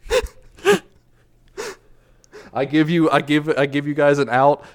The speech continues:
and then Jason's like, "Oh, and this one thing in the second level." <laughs>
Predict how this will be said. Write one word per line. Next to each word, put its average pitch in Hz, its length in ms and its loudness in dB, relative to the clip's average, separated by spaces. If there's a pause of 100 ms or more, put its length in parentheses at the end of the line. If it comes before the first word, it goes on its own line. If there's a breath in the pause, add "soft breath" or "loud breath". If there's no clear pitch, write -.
and 123 160 -8
then 120 120 -6
Jason's 127 460 -4
like, 117 380 0 (240 soft breath)
"Oh, 110 380 4 (160)
and 202 140 4
this 220 160 2
one 254 280 4
thing 202 240 8
in 160 180 2
the 147 100 6
second 185 480 4
level." 156 340 6
<laughs> - 60 -6